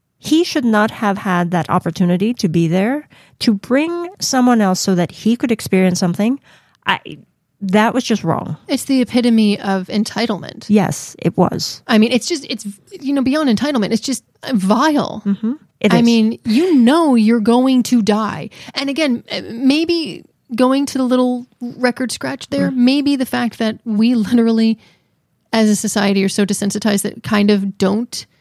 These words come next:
Speaker 2: see it. So, like, someone can look in your face and go, "Oh, I'm gonna kill you." And you know they're not serious.
Speaker 1: Right.
Speaker 2: So there is a, maybe a, a, a minute
Speaker 1: disbelief.
Speaker 2: chance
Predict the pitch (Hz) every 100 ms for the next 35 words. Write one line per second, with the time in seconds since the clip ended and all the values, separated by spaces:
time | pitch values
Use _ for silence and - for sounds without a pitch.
0 | _ - - 269 - 214 - 262 247 220
1 | 202 214 226 208 196 202 202 202 190 196
2 | 185 - 208 - - - - - _ 233
3 | 233 226 226 233 226 220 208 190 - _
4 | - 226 240 220 185 202 - - 180 170
5 | 285 254 269 302 302 269 - 240 247 269
6 | 269 233 175 151 - 135 120 139 - -
7 | 208 226 214 208 208 233 226 190 190 208
8 | 233 - 208 185 247 311 - -